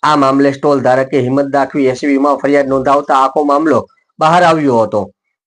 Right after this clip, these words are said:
એસીબી દ્વારા ગોઠવાયેલા છટકામાં સુનિલ ભાનુશાળીના કહેવાથી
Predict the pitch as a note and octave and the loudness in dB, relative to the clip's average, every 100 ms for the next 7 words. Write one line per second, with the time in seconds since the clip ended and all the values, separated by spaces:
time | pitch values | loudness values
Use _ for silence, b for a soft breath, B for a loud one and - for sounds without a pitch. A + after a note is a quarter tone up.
0 | - A#2+ C#3 C3 C3 B2+ B2+ C3 B2+ C3 | -20 -14 -8 -6 -2 0 2 2 0 -2
1 | B2+ C3 B2+ C3 C3 B2+ - C3 C3 B2+ | 0 0 0 -2 -4 -6 -2 0 0 -2
2 | C3 C3+ A#2+ A#2 C3 C#3+ C#3 C3+ B2+ B2+ | 0 0 0 0 -2 -2 -2 0 -2 0
3 | B2+ C#3 C3+ C3+ | 2 2 0 -2